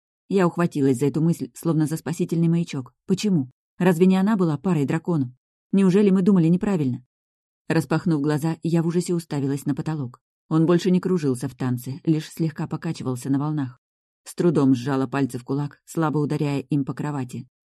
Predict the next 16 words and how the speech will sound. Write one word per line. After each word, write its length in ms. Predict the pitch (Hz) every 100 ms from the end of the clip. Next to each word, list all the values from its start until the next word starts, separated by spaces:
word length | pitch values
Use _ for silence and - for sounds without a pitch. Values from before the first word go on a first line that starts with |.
| _ _ _ _ -
"Не 220 | 131 143
надо 260 | 196 240
напрягаться 540 | 131 123 131 135 139 131
сейчас", — 440 | 131 123 117 - _ _ _ -
устало 380 | 151 170 151
попросил 500 | 139 151 147 - 147 139
все 180 | -
тот 160 | 139 139
же 100 | 139
голос, 380 | 135 151 135 - _
и 80 | -
я 220 | 175 185
узнала 360 | 175 147 156 156
в 60 | 147
нем 220 | 156 -
Рейдалира. 600 | 170 165 151 170 147 117